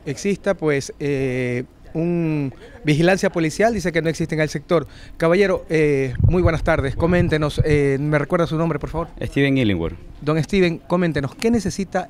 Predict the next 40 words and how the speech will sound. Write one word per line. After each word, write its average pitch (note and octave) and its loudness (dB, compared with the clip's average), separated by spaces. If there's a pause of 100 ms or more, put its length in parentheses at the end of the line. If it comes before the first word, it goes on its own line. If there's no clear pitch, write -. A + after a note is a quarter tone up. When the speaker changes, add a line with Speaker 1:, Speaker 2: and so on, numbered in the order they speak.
Speaker 1:
el C#3 -4
sector C#3 -4
de C3 -6
Los A2+ -6
Pinos? - -16 (140)
Speaker 2:
Eh, F#2+ -6
se - -4
ha - -4
tomado C3+ 0
en F#3+ 0
consideración C#3 -2
las C3 -4
calles B2 -2
aledañas G2+ -2
de F#2 -6
la D2+ -10
Ciudadela, E2 -6 (400)
tomando F#2 -4
como F2 -8
consideración E2+ -8
la F2 -8
principal, G#2+ -6 (320)
que - -8
es F2 -6
la F2+ -2
del E2 -4
Vicente E2+ -6
Endaguirre, A#2 -4 (440)
la - -10
misma F2+ -4
que F2+ -8
fue G2 -4
asfaltada F2+ -4
ya F2 -2
hace E2 -6
aproximadamente E2+ -8
unos F2 -8 (160)
tres F#2 -4
años. G2+ -4 (640)
Ya G2 -2